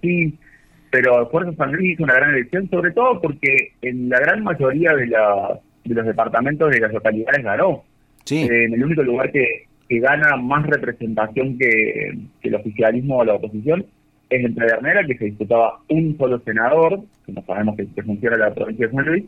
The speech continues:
Speaker 1: eh, un cargo uninominal, y que ahí se vio ganador, eh, Unidos por San Luis,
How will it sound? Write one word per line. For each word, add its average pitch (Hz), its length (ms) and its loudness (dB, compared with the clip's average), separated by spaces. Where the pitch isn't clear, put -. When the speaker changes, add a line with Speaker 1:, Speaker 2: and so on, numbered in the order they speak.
Speaker 1:
eh, 117 240 4
un 117 80 -2
cargo 127 220 2
uninominal, 131 600 -2
y 131 120 -6
que 113 160 0
ahí 156 260 0
se 120 140 -2
vio 120 200 2
ganador, 120 560 2
eh, 110 400 0
Unidos 123 340 2
por 113 220 -4
San 104 180 -4
Luis, 127 220 -2